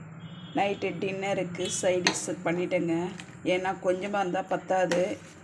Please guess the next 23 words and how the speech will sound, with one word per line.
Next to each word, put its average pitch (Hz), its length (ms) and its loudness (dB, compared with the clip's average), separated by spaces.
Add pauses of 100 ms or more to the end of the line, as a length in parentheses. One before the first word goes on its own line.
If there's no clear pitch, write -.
(500)
எங்க 180 180 4
வீட்ல 185 280 0
இட்லி, 185 300 0
தோசைக்கெல்லாம் 180 520 0
கொஞ்சம் 175 320 2
நல்லாவே 170 40 4
ஊத்தி 180 340 2
சாப்பிடுவாங்க. 170 800 0 (1400)
வேற 220 200 4
என்னங்க 208 300 0
பண்றது? 190 680 2
விலைவாசி 180 480 4
இப்படி 165 240 0
விக்குதே, 165 520 2
நம்ம 170 180 2
இப்படிலாம் 170 400 2
அட்ஜஸ்ட் - 280 -4
பண்ணாதான் 170 480 2
குடும்பம் 175 260 -2
ஓட்ட 165 220 0
முடியும். 160 400 2 (460)
என்ன 180 240 2
சொல்றீங்க? 170 420 -2